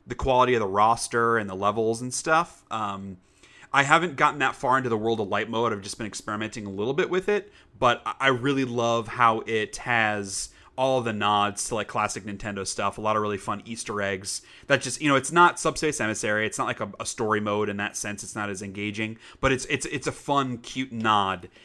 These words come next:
at a lot of cool Nintendo history. Number nine I had as the Banner Saga three,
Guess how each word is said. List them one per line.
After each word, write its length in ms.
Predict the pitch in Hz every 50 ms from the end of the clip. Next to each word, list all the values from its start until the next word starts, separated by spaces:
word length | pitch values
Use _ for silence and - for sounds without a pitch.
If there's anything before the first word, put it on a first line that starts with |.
| - -
at 80 | 113
a 40 | 110
lot 140 | 107 104 101
of 60 | 101
cool 380 | - - 107 101 95 92 92 -
Nintendo 440 | - 110 101 98 - 107 98 98 101
history. 440 | 104 98 - - - 90 78 80 - _ _ _ _ _ _ _ _ _ _ _ _ _ _ _ _ _ - - - - - - - -
Number 200 | 147 160 165 160
nine 460 | 151 147 147 160 180 180 185 185 185
I 140 | 147 147 139
had 320 | 135 135 135 135 135 131
as 180 | 123 123 120 110
the 80 | 127
Banner 220 | 139 131 131 131 120
Saga 240 | 131 131 117 117 117
three, 400 | - 156 175 180 185 185 180